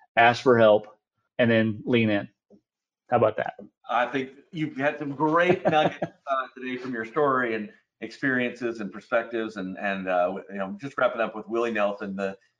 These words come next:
Speaker 2: field ciso of operational technology for Fortinet. Really appreciate that. I, I have to ask you, you know, I have,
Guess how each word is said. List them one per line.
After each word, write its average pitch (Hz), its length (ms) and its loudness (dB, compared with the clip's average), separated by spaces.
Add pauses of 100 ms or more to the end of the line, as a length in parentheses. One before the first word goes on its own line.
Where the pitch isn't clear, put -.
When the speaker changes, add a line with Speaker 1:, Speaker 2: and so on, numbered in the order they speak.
(160)
Speaker 2:
field 156 340 0
ciso 127 200 -4
of 113 120 -2
operational 110 440 0
technology 101 540 -4
for 101 180 -14
Fortinet. 95 420 -4 (240)
Really 117 540 -2
appreciate 101 540 -8
that. 92 200 2
I, 117 220 0
I - 20 2
have 151 220 2
to 139 80 0
ask 123 280 0
you, 113 80 -10
you 107 80 -10
know, 104 80 -2
I 104 60 2
have, 107 120 -4